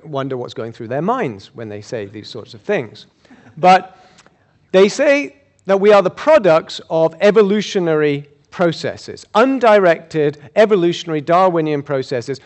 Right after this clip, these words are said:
We are basically highly evolved apes. That's the naturalistic creation story, the creation myth, we might say. That's the story of who we are and where we came from.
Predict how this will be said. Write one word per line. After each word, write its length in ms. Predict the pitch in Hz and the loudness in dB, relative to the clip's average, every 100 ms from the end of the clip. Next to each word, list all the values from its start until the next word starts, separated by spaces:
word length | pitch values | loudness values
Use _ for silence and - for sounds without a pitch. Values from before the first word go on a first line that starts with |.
| _ | _
We 100 | 247 | 2
are 60 | 208 | 4
basically 460 | 233 262 240 185 | 4 0 -2 -4
highly 380 | 160 185 196 190 170 | -2 0 2 2 -2
evolved 420 | 143 143 143 123 | -4 -4 -4 -8
apes. 400 | 139 131 - - | -8 -8 -10 -12
That's 260 | - 196 202 | -4 -4 -2
the 80 | 175 | -4
naturalistic 800 | 160 165 160 147 135 - 123 _ _ | -4 -6 -8 -10 -8 -10 -12 _ _
creation 640 | _ 151 143 139 - 131 117 | _ -6 -4 -4 -8 -14 -12
story, 460 | - 208 175 110 | -4 0 0 -2
the 120 | 87 - | -8 -16
creation 440 | 131 120 - 110 | -14 -12 -12 -6
myth, 360 | 208 175 - _ | -4 -4 -10 _
we 120 | 131 | -18
might 220 | 113 107 - | -16 -18 -14
say. 280 | 120 101 _ _ _ - | -12 -12 _ _ _ -8
That's 240 | 139 156 | -6 -6
the 60 | 170 | -12
story 340 | - 151 135 | -6 -4 -4
of 80 | 127 | -4
who 140 | 170 | -4
we 120 | 147 131 | -2 -2
are 300 | 120 120 120 _ - | 0 -2 -6 _ -14
and 140 | 123 | -8
where 160 | 127 123 | -4 -4
we 80 | 120 | -6
came 280 | 156 151 | -6 -6
from. 300 | 143 120 - | -6 -10 -10